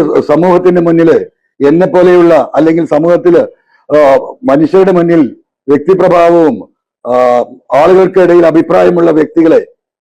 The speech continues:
ഈ രീതിയിൽ അവഹേളിക്കുന്നത് ഇവന്റെ ഒരു പതിവാണ്. ഇത് ആദ്യമായിട്ടല്ല, പലരെയും ഇവൻ അവഹേളിച്ചിട്ടുണ്ട്, സമൂഹത്തിലെ ഉന്നതരായ പലരെയും അവഹേളിച്ചിട്ടുണ്ട്. ബഹുമാനപ്പെട്ട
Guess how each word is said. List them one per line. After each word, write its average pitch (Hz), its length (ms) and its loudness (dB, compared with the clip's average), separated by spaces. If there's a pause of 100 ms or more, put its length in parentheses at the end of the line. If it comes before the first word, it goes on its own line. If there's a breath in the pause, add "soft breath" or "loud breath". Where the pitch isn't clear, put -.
(160)
ഈ 185 40 0 (140)
രീതിയിൽ 175 340 2
അവഹേളിക്കുന്നത് 165 640 0 (180)
ഇവന്റെ 151 220 -2
ഒരു 143 160 -4
പതിവാണ്. 131 440 -2 (380)
ഇത് 147 100 -2
ആദ്യമായിട്ടല്ല, 175 760 0 (400)
പലരെയും 185 520 2
ഇവൻ 196 220 -2
അവഹേളിച്ചിട്ടുണ്ട്, 156 640 -2 (460)
സമൂഹത്തിലെ 170 460 0
ഉന്നതരായ 170 400 2
പലരെയും 165 480 2
അവഹേളിച്ചിട്ടുണ്ട്. 127 520 -2 (440)
ബഹുമാനപ്പെട്ട 170 500 0